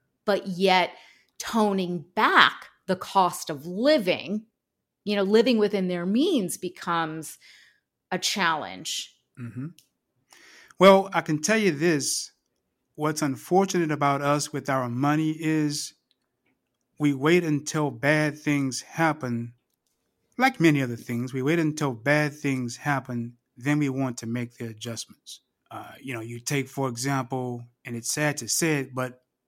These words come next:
Speaker 2: life insurance. We don't want to deal with it until we lose a loved one. Then we say, "Oh my God, I've gotta make a change. I've gotta do better." When it comes to getting out of debt, some of us wait until we lose our first car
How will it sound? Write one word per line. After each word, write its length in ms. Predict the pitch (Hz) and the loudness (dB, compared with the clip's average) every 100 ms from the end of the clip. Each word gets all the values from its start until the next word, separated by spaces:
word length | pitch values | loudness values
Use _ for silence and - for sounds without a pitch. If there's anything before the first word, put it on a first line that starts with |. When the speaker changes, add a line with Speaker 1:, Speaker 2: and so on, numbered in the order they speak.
| _ - | _ 4
Speaker 2:
life 300 | 190 196 131 | 6 6 2
insurance. 640 | 107 - 101 98 - - _ _ _ _ _ _ _ 139 | -6 -8 -10 -14 -20 -20 _ _ _ _ _ _ _ -2
We 120 | 139 | 2
don't 240 | 139 127 | 2 0
want 200 | 135 127 | -2 -2
to 60 | 117 | -2
deal 340 | 120 185 180 | 4 6 6
with 260 | 127 123 131 | 4 -2 -4
it 60 | 123 | -4
until 400 | 117 - 131 123 | -4 -4 -4 -2
we 140 | 123 | -4
lose 280 | 123 131 120 | -4 -4 -4
a 80 | 120 | -2
loved 340 | 151 165 123 | 0 0 -2
one. 300 | 123 120 113 | -4 -4 0
Then 240 | 143 147 | 2 4
we 100 | 139 | 2
say, 220 | 120 127 120 | -4 -4 -4
"Oh 140 | 185 | -4
my 180 | 160 135 | -4 -4
God, 340 | 139 196 196 | -4 -4 -2
I've 140 | 143 - | -4 -4
gotta 200 | 190 190 | -4 -2
make 240 | 170 170 | -4 -6
a 40 | |
change. 320 | 135 208 208 165 | -8 -6 -4 -4
I've 100 | 156 | -4
gotta 180 | 180 | -4
do 160 | 156 151 | -4 -6
better." 420 | 139 202 156 120 _ _ _ _ _ _ _ - | -4 -4 -4 -10 _ _ _ _ _ _ _ -4
When 160 | 139 | -2
it 160 | 131 120 | -2 0
comes 460 | 156 156 143 131 - | 2 4 2 -2 -6
to 300 | - 139 123 | -4 -2 0
getting 240 | 139 139 | 2 2
out 120 | 127 | 0
of 160 | 117 113 | -4 0
debt, 320 | 196 170 175 - _ _ _ _ _ _ _ _ | 4 4 2 -8 _ _ _ _ _ _ _ _
some 200 | - 151 | -4 0
of 120 | 139 | 0
us 240 | 139 131 143 | 0 -2 0
wait 140 | 143 | 0
until 300 | 131 120 139 | 0 -2 -4
we 160 | 131 123 | -4 -4
lose 340 | 135 147 139 | -2 -2 -2
our 220 | 131 127 | -4 -4
first 480 | 120 147 135 - - | -6 -4 -2 -4 -8
car 500 | - 180 151 151 | 0 0 2 -2